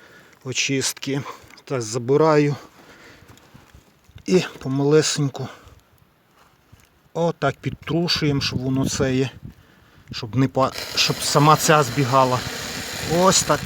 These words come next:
Ой, оп, це вже лишнє. Тепер тако окремо. Як бачите, там ще залишається, там ще можна переробляти. О. Тут у нас, ну,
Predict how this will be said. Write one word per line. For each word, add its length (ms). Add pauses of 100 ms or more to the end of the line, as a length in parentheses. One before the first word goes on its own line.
(180)
Ой, 220
оп, 180 (300)
це 160
вже 180
лишнє. 500 (500)
Тепер 260
тако 360
окремо. 520 (640)
Як 180
бачите, 420
там 220
ще 120
залишається, 640
там 220
ще 140
можна 280
переробляти. 640 (140)
О. 140 (1000)
Тут 220
у 40
нас, 500 (160)
ну, 220